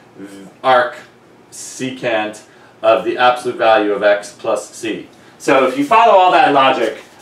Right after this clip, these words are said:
I'm gonna put a little line down here 'cause this is sort of background information. This we did, uh, a while ago. This is just a basic fact about differentiating arc secant. What follows is a kind of tedious, uh, argument,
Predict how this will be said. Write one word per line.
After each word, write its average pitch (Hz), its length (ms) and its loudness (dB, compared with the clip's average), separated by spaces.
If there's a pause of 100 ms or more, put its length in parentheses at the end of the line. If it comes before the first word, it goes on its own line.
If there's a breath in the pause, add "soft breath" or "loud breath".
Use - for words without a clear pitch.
I'm 131 160 -6
gonna 131 160 -4
put 131 120 -4
a 117 40 -4
little 113 180 -2
line 139 340 2
down 123 300 0
here 113 280 -4
'cause 113 120 -14
this 127 160 -12
is 131 80 -16
sort 120 180 -6
of 110 100 -10
background 127 460 0
information. 113 680 -6 (340 loud breath)
This 180 400 -2 (300 loud breath)
we - 80 -6
did, 147 440 2 (240)
uh, 127 520 2
a 123 80 2
while 143 320 2
ago. 254 400 0
This 143 160 -8
is - 100 -12
just 143 160 -8
a - 40 -14
basic 135 520 -4
fact 139 340 -2
about 123 280 -6
differentiating 123 500 -8
arc 123 200 0
secant. 113 560 -4 (300 loud breath)
What 143 200 -2
follows 170 640 0
is 151 160 -6
a 143 100 -4
kind 139 300 -2
of 123 300 -2
tedious, 143 760 -6
uh, 117 420 2
argument, - 560 -2